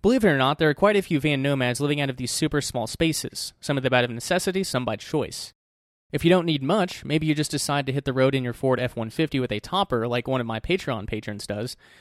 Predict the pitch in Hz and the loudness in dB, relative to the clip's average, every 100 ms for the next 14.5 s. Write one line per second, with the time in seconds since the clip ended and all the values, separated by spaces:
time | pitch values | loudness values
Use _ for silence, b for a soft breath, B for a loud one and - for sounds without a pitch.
0 | b 180 214 180 156 147 147 135 127 123 | b 2 4 4 2 0 0 -2 -2 0
1 | 131 131 127 120 123 117 123 120 117 107 | 0 -2 -4 -2 -2 -2 -4 -4 -4 -6
2 | - 175 147 - 113 110 b b b 127 | -2 0 0 -2 -6 -8 b b b -8
3 | - 214 190 147 127 113 131 - 120 - | -4 -2 0 2 0 -2 -2 -4 -6 -6
4 | - - _ _ _ _ - 160 226 220 | -12 -12 _ _ _ _ -6 2 4 4
5 | 156 127 127 120 139 156 - 208 180 143 | 2 2 0 0 -2 0 2 0 2 2
6 | 127 113 113 113 110 113 - - _ _ | 2 2 -2 -2 -4 -6 -12 -18 _ _
7 | _ _ _ _ 202 226 180 160 151 127 | _ _ _ _ 2 4 4 4 2 2
8 | 147 143 123 113 147 135 127 117 127 123 | 0 0 -2 -2 0 2 2 2 0 -2
9 | 107 - 151 135 120 120 127 117 - 127 | -6 -2 -2 -2 -4 2 2 0 -2 -4
10 | 113 117 123 123 120 - 123 - - 175 | -2 -4 -2 -2 -4 -4 -8 -8 -2 0
11 | 170 117 - _ _ _ _ _ _ _ | 0 -2 -12 _ _ _ _ _ _ _
12 | - 233 254 180 160 165 196 175 - 175 | -2 2 4 4 6 6 6 2 2 0
13 | 165 147 - 123 - 156 147 117 113 - | 0 -2 -4 -6 -2 0 0 -2 -4 -6
14 | - 156 120 - - | -8 -6 -6 -10 -16